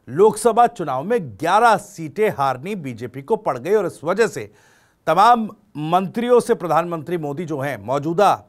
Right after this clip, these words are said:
बीजेपी सरकार में, जो प्रदेश सरकार में मंत्री हैं, उनसे प्रधानमंत्री मोदी नाराज है कि भाई, इतना पैसा और इतनी योजनाएं जो हैं राजस्थान के लिए चलाई गई, इतना पैसा दिया गया,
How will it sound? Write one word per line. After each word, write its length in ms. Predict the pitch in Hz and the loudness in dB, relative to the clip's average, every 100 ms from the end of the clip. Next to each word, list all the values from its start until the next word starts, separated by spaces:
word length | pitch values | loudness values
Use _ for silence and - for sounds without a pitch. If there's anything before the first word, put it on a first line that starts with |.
| _ 113 | _ -12
बीजेपी 400 | 131 147 160 190 | -8 -6 -6 -6
सरकार 380 | 131 113 156 | -6 -2 -2
में, 100 | 175 | -2
जो 80 | 147 | -10
प्रदेश 340 | 127 120 175 - | -10 -6 -6 -6
सरकार 320 | 135 151 165 | -6 -2 -4
में 100 | 139 | -4
मंत्री 300 | 135 135 220 | -10 -8 -6
हैं, 60 | |
उनसे 240 | 208 190 208 | -6 -6 -8
प्रधानमंत्री 580 | 160 143 175 165 170 170 | -6 -6 -6 -8 -8 -8
मोदी 260 | 147 185 | -8 -6
नाराज 360 | 175 156 165 165 | -4 -2 -2 -4
है 60 | |
कि 120 | 175 160 | -8 -6
भाई, 260 | 160 123 _ _ _ | -6 -6 _ _ _
इतना 320 | 143 196 214 214 | -10 -2 0 0
पैसा 360 | 165 156 196 | 0 -4 -2
और 120 | 185 | -4
इतनी 220 | 147 180 202 | -4 -8 -6
योजनाएं 500 | 151 135 147 175 147 | -6 -6 -2 -2 -4
जो 120 | 139 | -6
हैं 240 | 156 127 | -6 -6
राजस्थान 500 | 120 127 139 160 180 | -6 -8 -8 -6 -6
के 80 | 165 | -8
लिए 100 | 135 | -10
चलाई 300 | 139 135 165 | -8 -4 -4
गई, 120 | 160 | -4
इतना 200 | 156 147 | -8 -8
पैसा 340 | 127 123 190 180 | -8 -6 -4 -4
दिया 200 | 190 175 | -4 -4
गया, 220 | 139 | -6